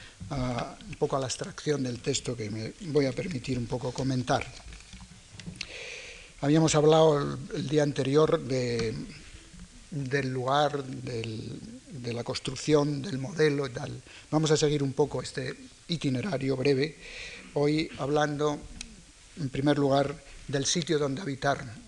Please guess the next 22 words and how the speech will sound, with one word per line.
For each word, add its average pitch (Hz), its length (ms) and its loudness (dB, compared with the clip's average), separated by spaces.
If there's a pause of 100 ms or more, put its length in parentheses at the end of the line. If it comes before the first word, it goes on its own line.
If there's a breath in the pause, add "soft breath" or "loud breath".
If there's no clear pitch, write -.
es 123 80 -8
decir, 123 240 -4
de 120 100 -2
la 127 100 -2
morada 139 360 2
donde 131 260 -4
el 127 100 -4
rey, 139 280 0
de 151 140 -6
alguna 127 300 0
manera, 127 380 -2 (280 loud breath)
tiene 131 320 0
que, 113 400 -6
que, 120 300 -4
mm, 120 600 -8
situarse 131 760 2 (300 loud breath)
y 147 80 -4
para 139 260 0 (440)
qué - 120 4
la 143 140 6
construye, 117 540 -4
¿no? 156 160 -6